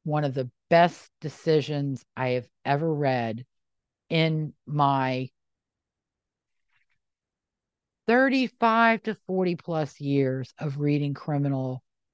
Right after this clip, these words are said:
appellate opinions. The court said,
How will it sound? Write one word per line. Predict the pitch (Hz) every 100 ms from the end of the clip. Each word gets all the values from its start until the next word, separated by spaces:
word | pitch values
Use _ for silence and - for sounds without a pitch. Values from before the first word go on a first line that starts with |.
| -
appellate | 135 - 135 135
opinions. | 123 135 117 87 53 - - _ _ _ _ _ _ _ _ _ _ _ _ _ _ _ _ _ _ _ _ _ _ _ _ _
The | 147
court | - - 190 220 -
said, | - - - 202 165 120 76